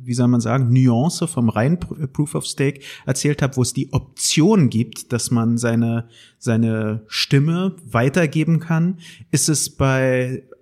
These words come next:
dem Delegated Proof of Stake so, dass es eine feste Anzahl von, ne, von Validatoren gibt.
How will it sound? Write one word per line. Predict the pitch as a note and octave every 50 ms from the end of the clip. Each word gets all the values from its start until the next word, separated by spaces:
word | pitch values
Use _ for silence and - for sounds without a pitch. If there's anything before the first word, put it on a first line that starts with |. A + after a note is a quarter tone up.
| _ _ -
dem | B2+ A#2 A#2
Delegated | G#2+ C3 D3+ F#3+ G3 E3+ F3+ F3 F3 - E3+ E3+ -
Proof | - F3 D3+ - -
of | - -
Stake | - - - D3 C#3+ D3 C#3+ -
so, | C3+ C3 C#3 D3+
dass | C3+ C3 A#2+ - C3
es | B2 -
eine | - A#2+ B2 B2+ A#2+
feste | - - - - - D#3 - - - - C3+ -
Anzahl | A#2 B2+ B2+ - - B2 A#2+
von, | - - B2 A#2 A#2 A#2 - - B2 -
ne, | B2+ B2+ A#2+ A#2
von | - A#2+ A#2+ A2+
Validatoren | A2+ A#2 A#2+ A2+ A#2 A2+ - - A#2 A2+ A2+ A2 G#2+
gibt. | - - - - -